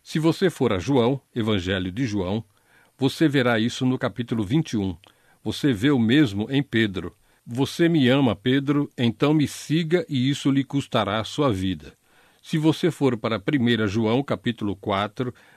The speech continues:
versículos oito a onze, saberá que Deus nos ama. Como nós sabemos? Porque ele deu seu filho para morrer por nós, para ser a propiciação pelos nossos pecados. Em outras palavras,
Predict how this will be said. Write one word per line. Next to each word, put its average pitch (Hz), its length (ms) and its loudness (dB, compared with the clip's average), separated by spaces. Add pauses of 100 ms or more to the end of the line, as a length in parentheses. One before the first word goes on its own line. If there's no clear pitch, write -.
versículos 113 720 -4
oito 147 380 4
a 92 80 0
onze, 101 540 0 (240)
saberá 156 440 2
que 151 140 0
Deus 135 380 4
nos 135 280 2
ama. 107 400 2 (300)
Como 185 240 6
nós 110 220 0
sabemos? 87 600 -6 (320)
Porque 165 280 0
ele 151 240 4
deu 123 180 2
seu 135 220 -4
filho 165 520 -2 (220)
para 135 180 0
morrer 135 460 2
por 101 220 -6
nós, 85 500 -8 (240)
para 117 220 -2
ser 147 280 -2
a 131 60 0
propiciação 143 920 -2
pelos 135 260 0
nossos 104 400 -2
pecados. 98 720 -6 (280)
Em 170 140 4
outras 117 320 0
palavras, 131 600 -2